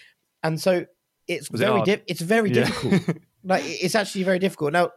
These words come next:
Speaker 1: obviously, that was kind of trying to watch them retrospectively as opposed to live, so it's probably harder still. But it was genuinely quite hard, and, and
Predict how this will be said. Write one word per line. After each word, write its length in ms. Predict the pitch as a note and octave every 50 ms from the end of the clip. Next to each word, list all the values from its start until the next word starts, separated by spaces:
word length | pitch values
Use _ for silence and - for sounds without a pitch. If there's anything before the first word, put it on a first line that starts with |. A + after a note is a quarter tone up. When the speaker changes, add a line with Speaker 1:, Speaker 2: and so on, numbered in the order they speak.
| _ E3
Speaker 1:
obviously, 340 | E3 F3+ D#3 - F3+ D#3+ D3
that 200 | D3+ D#3 - C#3+
was 120 | C3+ C3
kind 180 | - D3+ C#3 C3+
of 100 | A#2 -
trying 160 | - C3 A#2+
to 40 | A#2
watch 200 | B2 - - -
them 100 | A#2 A2+
retrospectively 760 | A#2+ A2+ - A2+ G#2 - - B2 G2 - - G2 F#2 G2+ G2+
as 100 | G2 G2+
opposed 240 | G#2 A2+ A2 G2+ -
to 80 | G#2 G#2
live, 400 | G#2+ G#2+ F#2+ F2+ F2+ G2 G2+ -
so 100 | - G#2
it's 80 | G2+
probably 580 | - _ C#3+ B2+ A#2 G#2+ G2 A2 G#2+ G#2+ G2+ - _ _ _ _ -
harder 340 | C#3 C3+ A#2+ A2+ G2+ G#2 G2+
still. 580 | - - - A#2+ G2+ F2 E2 - D#2+ B2 C3+ - _ - - - _ _ _ - -
But 300 | - E3+ D3 A#2 - - _ _ _ _ _ _ _ _ _ _ _ - C#3+ D#3 - -
it 140 | E3+ F3 D#3+
was 280 | E3 G3 A3 F#3+ D3+
genuinely 360 | - - F#3+ E3+ E3+ D#3 D3 C3+
quite 240 | - D3+ D#3 -
hard, 360 | - D#3+ F3+ E3+ C#3+ A2 G2 A#2
and, 160 | A2+ A#2 A2+ -
and 200 | C#3 C#3 C3+